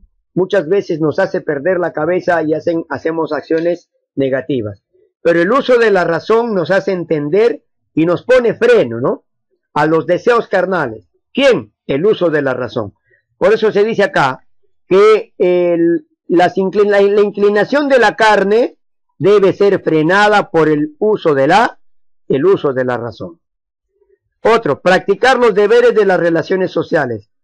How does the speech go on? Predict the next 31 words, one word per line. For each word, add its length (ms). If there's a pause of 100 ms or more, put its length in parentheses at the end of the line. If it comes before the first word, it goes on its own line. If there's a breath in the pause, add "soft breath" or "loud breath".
(240)
No 240
hay 140
ser 220
humano 360
que 140
sea 380 (580)
y 140
viva 260
solo. 460 (360)
Tiene 480
que 420 (440)
practicar 800 (420)
vivir 440
en 160
sociedad 580
y 100
además 400
al 140
vivir 260
en 100
sociedad 540
respetar 840
los 180
deberes 640 (340)
que 160
inducen 840 (240)
al 200
convivir 480
con 200
esa 220
sociedad. 520